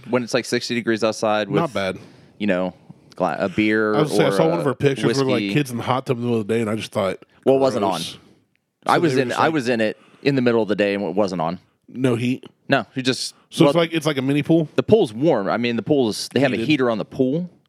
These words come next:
Speaker 1: and it's warmed. They never use it, but I just
Speaker 2: Florida
Speaker 1: got,
Speaker 2: is for lizards.
Speaker 1: I got into the hot tub section 'cause there's benches in it.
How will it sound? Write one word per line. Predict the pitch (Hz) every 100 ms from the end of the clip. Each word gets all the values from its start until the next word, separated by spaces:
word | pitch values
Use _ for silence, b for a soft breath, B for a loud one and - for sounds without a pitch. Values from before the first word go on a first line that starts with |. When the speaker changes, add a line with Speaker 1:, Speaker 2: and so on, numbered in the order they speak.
| -
Speaker 1:
and | 107
it's | 104 -
warmed. | 104 175 113 85 95 - b b b b b b
They | 123
never | 135 110
use | 120 131
it, | 87
but | 120
I | 135
just | 143
Speaker 2:
Florida | 214 294
Speaker 1:
got, | 202
Speaker 2:
is |
for | - 139
lizards. | 113 113 113 98 98 -
Speaker 1:
I | -
got | 131 143 -
into | - 123 131 - 123 113
the | 92
hot | 110 147
tub | 131 101
section | - 95 123
'cause | 151 151
there's | 147
benches | 127 175 202 98
in | 82
it. | 55